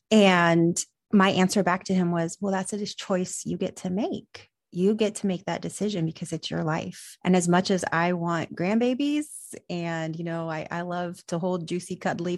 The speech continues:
fat babies, I'm not going to guilt you into having a baby just to make me happy, 'cause it's your life. And so when we can instill that then into our children of,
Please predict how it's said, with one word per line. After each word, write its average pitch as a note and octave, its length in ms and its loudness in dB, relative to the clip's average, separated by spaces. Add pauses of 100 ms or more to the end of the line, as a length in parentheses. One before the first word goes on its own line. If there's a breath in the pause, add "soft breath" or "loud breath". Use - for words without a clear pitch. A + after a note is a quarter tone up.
fat - 220 -4
babies, A#3+ 580 0
I'm F#3 380 2
not F3 260 -4
going F3 240 -6
to D#3+ 80 -8
guilt F3+ 320 -6
you F3 180 -4
into E3 200 -4
having D#3+ 340 -4
a D#3 60 -8
baby F3+ 340 -2
just E3 200 -6
to F3+ 60 -4
make E3 160 -4
me A#3 140 0
happy, G3+ 260 -6
'cause - 280 -14
it's G#3+ 200 -6
your G#3+ 160 -2
life. - 300 -2
And F#3 140 4
so G#3+ 100 6
when G3 240 8
we G3 240 4
can G#3+ 180 -2
instill F3 420 -2
that F3+ 220 -4
then E3+ 160 -4
into D#3+ 160 -4
our D3+ 120 -6
children F#3+ 480 -4
of, E3 240 -6